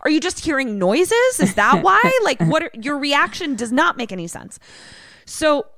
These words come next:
Speaker 1: she's like, "Paul," goes full Barbler. And then I wrote, "Was it too dark?"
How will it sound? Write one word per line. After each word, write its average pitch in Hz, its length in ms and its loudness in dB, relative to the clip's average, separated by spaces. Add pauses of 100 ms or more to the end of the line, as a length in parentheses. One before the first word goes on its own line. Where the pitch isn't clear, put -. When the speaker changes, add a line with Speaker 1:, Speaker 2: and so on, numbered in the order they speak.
(1080)
Speaker 1:
she's 277 340 -4
like, 233 200 -2
"Paul," 330 520 4 (240)
goes 202 220 -4
full 349 220 2
Barbler. 196 580 0 (640)
And 240 200 -2
then 214 420 0 (240)
I 220 80 -2
wrote, 202 240 2
"Was 269 220 -8
it - 120 -14
too 196 360 -10
dark?" 494 480 2